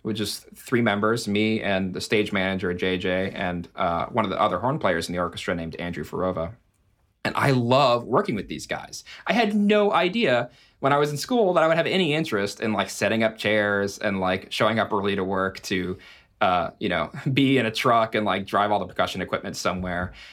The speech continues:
But that taught me so many important things about being happy in life. I don't, I just wasn't expecting it.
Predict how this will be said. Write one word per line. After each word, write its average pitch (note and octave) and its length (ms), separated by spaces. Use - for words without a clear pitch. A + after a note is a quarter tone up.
But D3 180
that D#4+ 220
taught C4 240
me E3 140
so A3+ 480
many B3 320
important F#3+ 640
things B2+ 500
about C#3 500
being E3 240
happy C#3 560
in B2 160
life. G3 340
I D3 120
don't, A3 180
I C3 60
just - 180
wasn't F#3 220
expecting A2+ 460
it. D#2 160